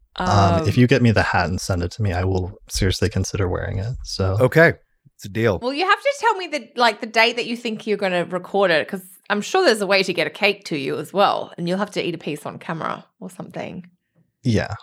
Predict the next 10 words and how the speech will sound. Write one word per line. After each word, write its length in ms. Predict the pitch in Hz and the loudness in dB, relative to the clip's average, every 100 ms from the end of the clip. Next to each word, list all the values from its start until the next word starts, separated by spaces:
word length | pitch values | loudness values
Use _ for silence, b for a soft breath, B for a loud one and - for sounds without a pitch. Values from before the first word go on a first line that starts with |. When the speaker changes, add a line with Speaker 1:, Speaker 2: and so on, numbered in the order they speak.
| - | -8
Speaker 1:
we'll 100 | 104 | -6
see. 420 | - - 95 87 - - | -4 0 2 0 -4 -4
We'll 60 | |
see 220 | 107 - 95 | -2 2 2
what 100 | 92 | 2
happens 460 | 104 92 95 92 | 2 2 2 0
here 500 | - - 98 95 90 - | -2 -2 2 2 0 -2
this 320 | 107 92 - | -2 -2 4
month. 460 | 101 107 98 110 - - | 6 6 4 2 -4 0
Um, 480 | 117 110 110 110 | 4 8 8 6